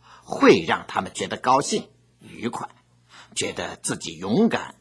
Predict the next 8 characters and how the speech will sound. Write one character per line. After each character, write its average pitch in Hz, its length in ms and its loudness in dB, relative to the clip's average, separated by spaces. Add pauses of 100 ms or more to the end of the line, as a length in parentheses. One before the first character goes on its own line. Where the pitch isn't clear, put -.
受 101 320 0
到 107 160 4
鼓 - 260 -12
励。 135 260 -2 (1300)
发 247 300 4
现 151 220 4
之 202 80 2
后， - 360 0